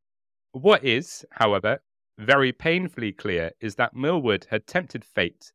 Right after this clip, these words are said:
one too many times, and he had taken a bullet to the jaw. May I add,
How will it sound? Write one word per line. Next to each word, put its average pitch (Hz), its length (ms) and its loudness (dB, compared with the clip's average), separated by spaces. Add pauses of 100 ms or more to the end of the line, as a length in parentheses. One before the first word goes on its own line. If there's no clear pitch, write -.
(380)
one 98 280 -2
too 98 200 -8
many 90 220 -8
times, 110 520 0 (420)
and 117 120 -2
he 143 60 4
had 143 160 2
taken 135 480 0 (420)
a 110 80 -2
bullet 87 440 -4
to - 80 -16
the 92 100 -8
jaw. 92 440 -4 (680)
May 180 280 4
I 165 120 8
add, 135 340 4